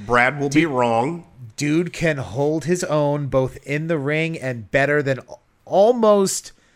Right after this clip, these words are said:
Speaker 2: anybody on the mic.
Speaker 1: I would like to know
Speaker 2: Currently.
Speaker 1: who could overtake him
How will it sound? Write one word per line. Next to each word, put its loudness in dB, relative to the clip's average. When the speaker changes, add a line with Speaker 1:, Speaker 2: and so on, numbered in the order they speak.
Speaker 2:
anybody 0
on -4
the -8
mic. -14
Speaker 1:
I 6
would 0
like 2
to -2
know 4
Speaker 2:
Currently. 2
Speaker 1:
who 4
could -2
overtake 2
him -2